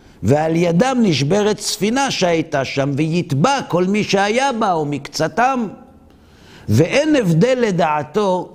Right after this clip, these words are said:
בין נשירת אותו העלה ונפילת האבן,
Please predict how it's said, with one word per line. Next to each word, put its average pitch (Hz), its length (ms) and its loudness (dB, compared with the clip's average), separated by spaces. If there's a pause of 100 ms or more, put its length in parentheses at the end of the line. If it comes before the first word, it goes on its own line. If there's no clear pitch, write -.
בין 220 360 0
נשירת 165 640 0
אותו 165 320 0
העלה 151 600 0
ונפילת 147 680 0
האבן, 180 680 0